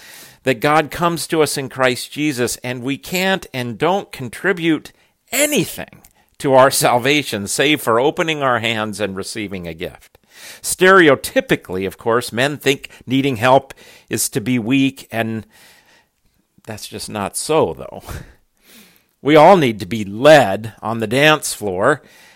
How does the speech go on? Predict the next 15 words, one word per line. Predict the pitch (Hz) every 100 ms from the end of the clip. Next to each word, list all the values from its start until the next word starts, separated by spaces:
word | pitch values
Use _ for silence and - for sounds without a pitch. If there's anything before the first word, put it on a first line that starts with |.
| _
and | - 120
whether | 143 143
we | 139 135
admit | 131 127 165
it | 139 117
or | 117
not, | 123 151 127 131 - - -
everyone | 147 151 160 147 151 151 147 131 _ -
is | 247 311 240 107
led | 95 104 85 87
by | 92 87
something. | - 104 90 - - 87 _ _ _ _ _ _ _ _ _ -
The |
question | 135 254 269 - 143 123 151
is | - 139